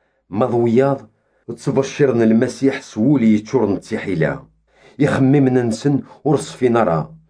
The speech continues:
غيل نسوكا أررنون القرح وليو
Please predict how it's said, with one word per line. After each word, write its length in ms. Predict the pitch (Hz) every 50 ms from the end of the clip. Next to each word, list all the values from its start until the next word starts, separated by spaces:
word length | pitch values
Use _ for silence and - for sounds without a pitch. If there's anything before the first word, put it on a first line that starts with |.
| _ _ _ _ _ _ 98
غيل 360 | 98 107 135 131 120 117 113
نسوكا 720 | 107 - - 117 135 131 135 - - 131 131 139 139 131 - _ _ - 120
أررنون 540 | 131 135 135 127 110 110 123 131 120 113
القرح 440 | 104 101 - - 143 135 - - 127 123
وليو 500 | 113 120 120 107 113 131 131 113 104